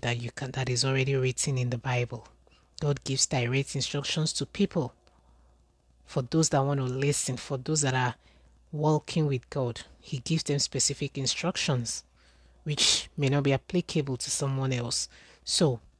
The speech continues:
if you will do that, whatever God has given to you concerning your life, concerning His purpose for you, I'm sure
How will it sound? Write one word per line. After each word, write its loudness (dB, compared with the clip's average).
if -4
you 6
will 4
do 0
that, 2
whatever 2
God -2
has -2
given 0
to -2
you 0
concerning 4
your -2
life, 2
concerning 0
His -2
purpose -2
for 0
you, 2
I'm -2
sure 0